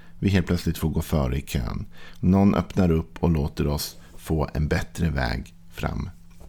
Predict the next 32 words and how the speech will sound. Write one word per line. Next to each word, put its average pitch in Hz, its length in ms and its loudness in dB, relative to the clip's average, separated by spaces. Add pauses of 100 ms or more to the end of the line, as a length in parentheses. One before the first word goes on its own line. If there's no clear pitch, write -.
(1700)
Eh, 87 200 4
och 87 80 8
nu 101 100 8
talar 127 240 6
vi 123 60 6
inte 123 140 2
bara 104 140 6
om 90 80 4
favör 85 360 2
som 85 180 2
människor 104 380 4
kan - 180 2
ge 78 140 4
oss 80 120 -2
därför 78 180 -2
att - 60 -6
de 69 240 -2
allmänt 78 500 0
gillar 95 380 4
oss, - 240 -4
utan 90 220 0
vi - 60 0
talar - 260 -2
om 87 100 4
att 101 120 0
Gud - 680 -4
påverkar 73 560 0
människor 71 380 0
på - 100 -4
ett 73 100 -4
sånt - 260 -4
sätt - 360 -8